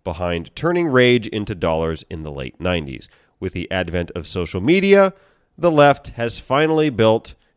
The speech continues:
a similar machine. Many nonprofit organizations exist in a state of self-perpetuating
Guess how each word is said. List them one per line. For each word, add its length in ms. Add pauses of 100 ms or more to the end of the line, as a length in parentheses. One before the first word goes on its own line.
a 160
similar 800 (160)
machine. 600 (680)
Many 260
nonprofit 680
organizations 920 (480)
exist 460
in 140
a 60
state 480 (460)
of 180
self-perpetuating 1300